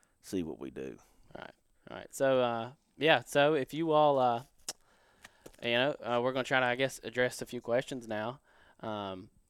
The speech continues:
Speaker 2: we've got some that I've, we got on Instagram and some people have asked on Facebook, but we also have some, uh, videos, uh, where I ask, you know, if people wanted to ask questions, um, they could,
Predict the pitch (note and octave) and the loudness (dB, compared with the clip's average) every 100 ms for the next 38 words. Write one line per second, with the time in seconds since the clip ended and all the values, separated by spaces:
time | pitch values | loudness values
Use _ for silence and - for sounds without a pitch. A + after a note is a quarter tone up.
0 | _ _ B2 A#2+ A#2+ A#2+ B2+ B2 A#2+ A2+ | _ _ -8 0 2 2 0 0 0 -2
1 | A2+ - G#2 A2 F#2 A2 G#2+ G#2+ G#2+ A2 | -4 -6 -8 -8 -8 -6 -2 -2 -2 -6
2 | - A2+ A2+ A#2 A2+ A2 A#2+ B2 A2+ A2 | -8 -6 -2 -2 -4 -6 -10 -10 -8 -4
3 | G#2 - G#2+ G#2+ A2 A2+ - G#2 - F#2+ | -4 -6 -12 -8 -6 -6 -6 -10 -8 -6
4 | A2+ A#2 A2 A#2+ A2+ A2 - G#2 G2+ - | -2 -2 -4 -8 -6 -6 -8 -10 -10 -12
5 | E2+ D2+ D2 F2+ A#2 A#2+ A2+ G2 G2+ - | -10 -10 -10 -8 -4 -2 0 -2 -6 -14
6 | _ _ _ _ _ - - G2 G2+ G2+ | _ _ _ _ _ -18 -12 -8 -6 -4
7 | G#2 G2+ G#2 G#2+ - - G#2+ G2 F#2 - | -4 -4 -6 -8 -10 -12 -8 -6 -8 -10
8 | A#2 A2 G#2 G2 G2 - - G#2 - - | -10 -6 -6 -6 -6 -8 -6 -6 -6 -14
9 | F#2 - - _ - G2+ F#2 F#2 - _ | -16 -18 -20 _ -18 -16 -18 -20 -20 _
10 | _ A2 G2+ G2+ | _ -12 -10 -12